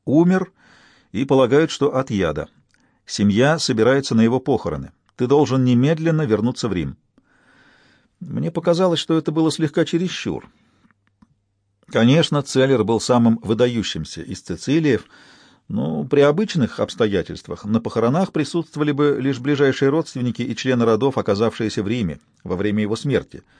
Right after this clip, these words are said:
и позаботились бы о ритуалах, сопровождающих кончину известного человека.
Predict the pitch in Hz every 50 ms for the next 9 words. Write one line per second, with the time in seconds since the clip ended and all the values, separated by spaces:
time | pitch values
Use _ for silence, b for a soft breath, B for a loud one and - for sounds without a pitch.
0 | b b b b b b b b 151 175 214 196 - 165 113 120 117 110 127 175
1 | 190 - 170 147 139 117 110 113 127 123 113 110 107 95 - - 110 127 160 175
2 | 175 175 170 - - - - - _ _ _ _ _ _ _ _ - - - -
3 | 123 123 123 113 107 127 131 139 135 - 131 - - 127 117 110 - - 139 143
4 | 143 139 - 117 107 117 123 107 - 123 117 113 - 131 123 120 101 71 - -
5 | - -